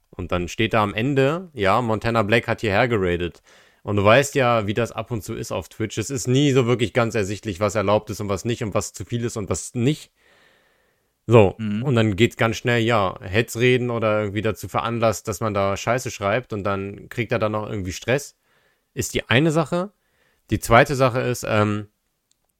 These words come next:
Speaker 1: das will ich jetzt so nicht unterstellen, aber was halt Fakt ist, es gibt genug kleine, talentierte Streamer, die bei der erstmöglichen Gelegenheit, die sie bekommen würden, sofort richtig durchstarten würden. Die gibt es einfach. Da haben wir ja schon
Speaker 2: Ja,
Speaker 1: mal drüber
Speaker 2: die
Speaker 1: geredet.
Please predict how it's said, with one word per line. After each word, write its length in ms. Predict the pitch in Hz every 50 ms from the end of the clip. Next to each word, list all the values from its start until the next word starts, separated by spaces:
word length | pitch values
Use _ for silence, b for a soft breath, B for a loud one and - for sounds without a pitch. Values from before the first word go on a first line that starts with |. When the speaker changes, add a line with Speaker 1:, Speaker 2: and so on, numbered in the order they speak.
| _ _ _ _ _ _ _
Speaker 1:
das 260 | _ - 92 82 - -
will 100 | 104 104
ich 100 | 95 -
jetzt 160 | 98 85 87
so 140 | 98 101 113
nicht 120 | 110 101
unterstellen, 480 | 113 104 98 90 - - 113 113 120 95
aber 340 | 101 92 104 101 98 92 b b b b b b b b _ _ _ _ _ _ _ _ _ _ _ _ _ _ _ _ _ _ _
was 260 | - 110 131 143 -
halt 160 | 151 139 120 -
Fakt 320 | - - 147 143 - -
ist, 200 | - 147 - -
es 140 | 131 - -
gibt 180 | - 127 -
genug 300 | - 131 123 135 156 -
kleine, 380 | - - 143 131 131 147 147 127
talentierte 520 | - - 131 131 123 110 - 143 135 127
Streamer, 680 | 113 - - - 131 135 123 113 110 113 131 127 - _ _ _ _
die 260 | - 123 98 95 120
bei 160 | 107 123 120 117
der 340 | 120 92 78 - - _
erstmöglichen 600 | - 117 123 120 - 127 123 123 120 113 - - 110
Gelegenheit, 460 | 101 101 107 107 101 107 101 104 92
die 60 | 101 95
sie 100 | 95 95
bekommen 380 | 92 87 - - 113 107 92
würden, 360 | 92 101 107 104 101 104 110 131
sofort 340 | 123 101 95 - 104 - -
richtig 260 | 95 85 - - 82
durchstarten 460 | - 98 92 85 - 90 85 - 87
würden. 240 | 82 85 85 82 78 - _ -
Die 80 | 98
gibt 200 | 87 104 - -
es 100 | 90 90
einfach. 380 | 95 87 82 - - - - _ _ _ _ _ _ _ _ _ _ _ _ _ _
Da 80 | 98
haben 80 | 98 98
wir 80 | 107
ja 40 | 104
schon 80 | - 123
Speaker 2:
Ja, 40 | 123
Speaker 1:
mal 80 | 117 104
drüber 240 | 104 104 98 101
Speaker 2:
die 80 | 95 92
Speaker 1:
geredet. 340 | 90 92 95 101 127 123